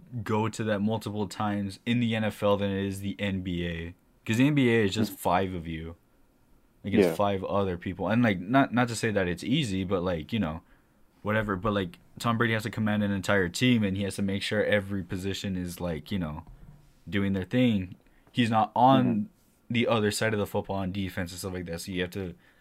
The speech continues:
Speaker 1: kinda, you know, hope that they do good. So, I mean, to be fair, like, you know, it is whatever.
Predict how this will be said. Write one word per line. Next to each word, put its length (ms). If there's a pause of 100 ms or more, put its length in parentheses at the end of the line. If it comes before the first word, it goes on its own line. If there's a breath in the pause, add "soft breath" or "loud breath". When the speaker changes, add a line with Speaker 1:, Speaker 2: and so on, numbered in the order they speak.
(140)
Speaker 1:
kinda, 240
you 140
know, 260 (720)
hope 200
that 140
they 140
do 180
good. 220
So, 280 (1000)
I 40
mean, 140
to 100
be 120
fair, 340
like, 300
you 80
know, 180
it 100
is 160
whatever. 280